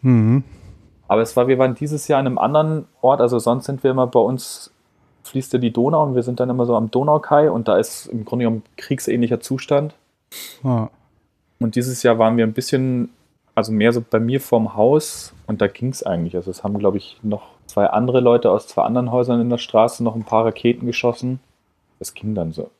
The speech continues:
Speaker 2: Also, aber mir, also ich find das Geballer an Silvester direkt in, um, um zwölf gar nicht so schlimm. Also ich find's unnötig, aber ich find's jetzt nicht so schlimm.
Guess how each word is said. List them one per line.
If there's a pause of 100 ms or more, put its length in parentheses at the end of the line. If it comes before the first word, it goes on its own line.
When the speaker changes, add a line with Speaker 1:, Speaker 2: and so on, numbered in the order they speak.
(180)
Speaker 2:
Also, (400)
aber
mir, (120)
also
ich
find
das (160)
Geballer
an
Silvester
direkt
in,
um,
um (100)
zwölf (160)
gar
nicht
so
schlimm.
Also
ich
find's
unnötig,
aber
ich
find's
jetzt
nicht
so
schlimm.